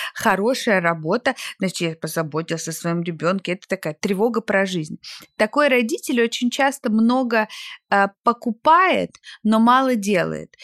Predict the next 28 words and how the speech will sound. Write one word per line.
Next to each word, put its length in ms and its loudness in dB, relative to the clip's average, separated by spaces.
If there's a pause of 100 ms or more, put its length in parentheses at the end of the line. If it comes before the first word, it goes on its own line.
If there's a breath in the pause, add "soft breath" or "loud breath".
(140)
То 80 0
есть 120 -2
он 120 4
много 380 4
финансово 920 -2 (720)
хлопочет, 920 0 (480 loud breath)
но 180 4
мало 540 4 (260)
делает 640 0 (120)
для 200 -4
ребенка. 520 -4
То 120 -4
есть 120 -6
он 200 2
мало 320 4
интересуется 1000 -4
им, 180 -4
он 160 -4
мало 260 -2
о 60 -2
нем 220 -2
заботится, 960 -4 (260 loud breath)
он 180 2
мало 280 2
проявляется, 880 0
он 80 -2
мало 260 -2
спрашивает, 760 -4